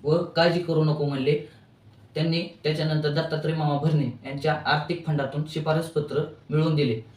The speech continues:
ते शिफारस पत्र मी घेऊन गेलो आणि मला एक रुपयाही न खर्च करता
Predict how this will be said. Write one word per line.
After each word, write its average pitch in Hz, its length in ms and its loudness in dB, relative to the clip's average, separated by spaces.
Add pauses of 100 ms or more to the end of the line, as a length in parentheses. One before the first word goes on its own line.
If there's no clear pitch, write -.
ते 165 80 0
शिफारस 151 400 -2
पत्र 143 360 -4
मी 147 120 0
घेऊन 160 500 0
गेलो 139 280 4 (220)
आणि 156 200 0
मला 143 360 0 (180)
एक 151 180 0
रुपयाही 147 440 2
न 160 80 2 (180)
खर्च 135 280 -4
करता 123 380 -4